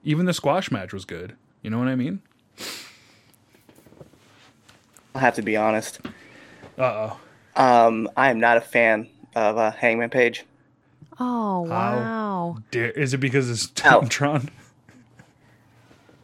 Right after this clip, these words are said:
Speaker 2: Yes. It's only his
Speaker 1: Oh.
Speaker 2: Tron. That's it. It's only his video package. No, no, no. Like, I have to be honest. Like, I think he's very athletic. I think he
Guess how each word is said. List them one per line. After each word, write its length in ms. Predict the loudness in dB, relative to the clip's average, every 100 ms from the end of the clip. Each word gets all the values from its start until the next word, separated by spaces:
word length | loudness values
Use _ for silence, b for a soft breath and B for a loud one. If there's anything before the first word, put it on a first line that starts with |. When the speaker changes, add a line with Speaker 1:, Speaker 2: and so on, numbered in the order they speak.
| b b b _ -2 -2 0 0 -2 -8 0
Speaker 2:
Yes. 440 | 6 6 4 -8 -16 _
It's 180 | -6 -4 6
only 180 | 6 8
his 100 | 6
Speaker 1:
Oh. 60 |
Speaker 2:
Tron. 300 | 6 6 4 -2 B B
That's 140 | -2 0
it. 200 | -2 -4
It's 140 | -6 0
only 120 | 0
his 80 | 2
video 260 | 0 0
package. 340 | 0 -6 -8 -16 B B B
No, 80 | 8
no, 100 | 8
no. 100 | 10
Like, 260 | 8 4 0
I 120 | -2 0
have 100 | 2
to 60 |
be 80 | 2
honest. 260 | 2 2 2
Like, 240 | 2 2 b b _ _
I 100 | -4
think 220 | -2 -4
he's 100 | -2
very 180 | 4 6
athletic. 520 | 6 4 0 0 -4 _
I 140 | 0 0
think 220 | 0 -6
he 300 | -4 -6 -8